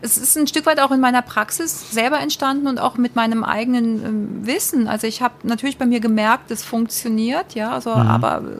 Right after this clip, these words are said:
Speaker 1: gewisse Dinge haben nicht funktioniert. Ich war skeptisch, weil ich keine Erklärung für bekommen habe. Ich habe manches einfach nicht verstanden. Ähm,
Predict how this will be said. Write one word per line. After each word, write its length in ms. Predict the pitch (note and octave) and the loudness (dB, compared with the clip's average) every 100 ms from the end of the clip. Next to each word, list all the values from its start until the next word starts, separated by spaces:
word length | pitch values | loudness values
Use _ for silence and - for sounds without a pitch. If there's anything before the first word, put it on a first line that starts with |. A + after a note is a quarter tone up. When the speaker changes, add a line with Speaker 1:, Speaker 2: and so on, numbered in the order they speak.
| G#3+ | -6
Speaker 1:
gewisse 300 | A3+ A#3+ A3 | -2 -2 0
Dinge 220 | A#3 A3+ | 0 2
haben 140 | G#3+ | 4
nicht 240 | A3+ D4+ - | 2 2 -2
funktioniert. 920 | D4 C#4+ - C#4+ C#4 C4+ C4+ C4 - | -2 -2 -2 -2 0 2 0 -2 -8
Ich 340 | - A3 - - | -6 -6 -6 -2
war 240 | G#3+ G#3 | 2 2
skeptisch, 580 | G#3 - B3+ B3+ C4+ - | 0 0 0 0 -4 0
weil 140 | A3 G#3+ | 0 0
ich 120 | A3 | -2
keine 260 | - G#3+ A3 | -2 0 0
Erklärung 540 | A3 - C4 C#4 C#4 | -4 -2 0 2 2
für 180 | B3+ C4+ | 0 -4
bekommen 440 | B3 - B3+ A#3+ | -4 0 2 2
habe. 180 | A#3 A3+ | 0 -2
Ich 100 | A3 | -4
habe 100 | A3 A3 | -2 0
manches 280 | G#3+ G#3+ | -2 -2
einfach 360 | - G#3 G#3+ - | -4 -2 -4 2
nicht 220 | A#3 - | 0 0
verstanden. 760 | - A#3+ - A#3+ B3 D4+ D4+ D4 - - - - - - | -6 -4 -2 2 2 0 -2 -4 -6 -18 -18 -20 -20 -10
Ähm, 800 | A#3 A3+ A3+ A3+ A3+ A3 G#3+ G#3+ | -2 0 2 2 2 2 0 -2